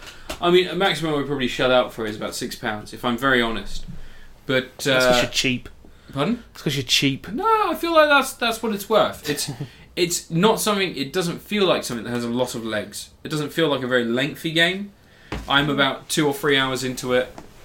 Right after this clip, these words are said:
Speaker 2: It's about
Speaker 1: And
Speaker 2: five hours, I think,
Speaker 1: About
Speaker 2: yeah.
Speaker 1: five hours? I do
Speaker 2: Yeah.
Speaker 1: feel like I'm reaching crescendo where it's sort of like, it's gonna be the apex of what I can expect from it. Um, there's, I mean, there's a few things I know. The art style is beautiful. If you have, um, if you have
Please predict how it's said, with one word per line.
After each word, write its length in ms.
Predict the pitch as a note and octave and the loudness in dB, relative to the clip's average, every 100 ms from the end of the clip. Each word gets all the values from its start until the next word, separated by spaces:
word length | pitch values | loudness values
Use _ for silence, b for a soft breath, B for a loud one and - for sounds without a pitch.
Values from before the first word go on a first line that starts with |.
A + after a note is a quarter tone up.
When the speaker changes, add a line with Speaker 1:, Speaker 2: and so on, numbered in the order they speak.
| - | -2
Speaker 2:
It's 200 | C3 A#2+ | 2 4
about 140 | A#2 | 2
Speaker 1:
And 80 | A2+ | 2
Speaker 2:
five 240 | C3+ B2 B2+ | 0 0 2
hours, 260 | B2+ B2+ | 0 -2
I 60 | B2 | -8
think, 260 | - C3 B2+ | -12 -10 -2
Speaker 1:
About 200 | B2+ B2 | 0 2
Speaker 2:
yeah. 40 | |
Speaker 1:
five 220 | D3 C3 | 2 2
hours? 300 | C#3 D3+ D3 - | 2 0 -4 -2
I 100 | B2+ | 0
do 160 | C3+ D#3 | 2 0
Speaker 2:
Yeah. 40 | |
Speaker 1:
feel 200 | D3+ E3 | 0 0
like 160 | C#3+ B2+ | 2 2
I'm 140 | C3 C3 | 0 0
reaching 380 | C3 B2+ A#2+ | -2 -4 -8
crescendo 600 | A#2 - - B2+ A2+ G#2 | -10 -8 -2 -2 0 0
where 100 | G#2+ | 0
it's 100 | F#2+ | -2
sort 140 | - F#2+ | -4 -4
of 80 | A2+ | -2
like, 220 | G#2+ - | -2 -4
it's 140 | - | -8
gonna 120 | A2 | -8
be 60 | G#2+ | -4
the 100 | G#2+ | 0
apex 580 | A2+ A2 G#2+ - - - B B B B - | 0 -2 -6 -8 -12 -16 B B B B -12
of 100 | A2+ | -6
what 120 | A2+ | -6
I 20 | A#2 | -6
can 120 | A2 | -8
expect 380 | - - A2+ - | -8 -4 -4 -4
from 160 | A2+ | -6
it. 140 | G#2+ - B B B - | -6 -8 B B B 2
Um, 340 | D#3 E3 D#3+ - - - - E3+ | 4 4 2 -10 -18 -18 -10 -2
there's, 320 | G3+ G3 - | 0 2 0
I 100 | G3 | 2
mean, 200 | G#3+ F#3+ | 2 2
there's 160 | G3+ G3 | 2 2
a 60 | G3+ | 4
few 160 | A#3 | 2
things 220 | A3+ G#3+ G3+ | 4 2 4
I 40 | |
know. 100 | G#3 | 2
The 180 | D#3+ F3 | 2 2
art 160 | G#3+ - | 2 0
style 280 | - G3 E3 | 0 0 0
is 200 | F3 D#3+ | -2 -4
beautiful. 840 | B2+ - C#3+ F3 E3 C3 - - - - B B B | -6 -6 -2 0 -2 -4 -10 -16 -20 -20 B B B
If 100 | C3+ | -4
you 120 | D#3+ F3+ | 0 2
have, 340 | G#3 F3 - | 2 0 -6
um, 300 | C#3+ D3 C#3 | -2 -2 -2
if 180 | D3+ D3 | -8 -6
you 100 | D#3 | -2
have 260 | F3 F3 | 0 0